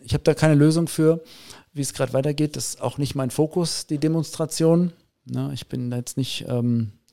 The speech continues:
so stark in-, involviert. Ne?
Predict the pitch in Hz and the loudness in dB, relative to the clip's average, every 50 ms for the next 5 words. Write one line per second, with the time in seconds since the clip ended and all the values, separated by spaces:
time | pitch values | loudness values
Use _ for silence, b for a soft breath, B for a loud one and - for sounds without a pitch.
0 | - _ _ - 120 120 127 135 123 - - - - - 107 120 123 - - _ | -20 _ _ -10 -4 -2 -2 -2 -2 -4 -6 -6 -6 -4 -4 -4 -6 -8 -12 _
1 | _ _ _ _ _ _ _ _ _ - 131 127 123 120 - - 139 131 123 113 | _ _ _ _ _ _ _ _ _ 0 0 2 0 0 -2 -2 -2 0 0 2
2 | 117 117 107 113 117 107 92 - - 107 107 110 117 123 | 2 0 2 0 0 -2 -2 -4 -6 -6 -6 -6 -6 -8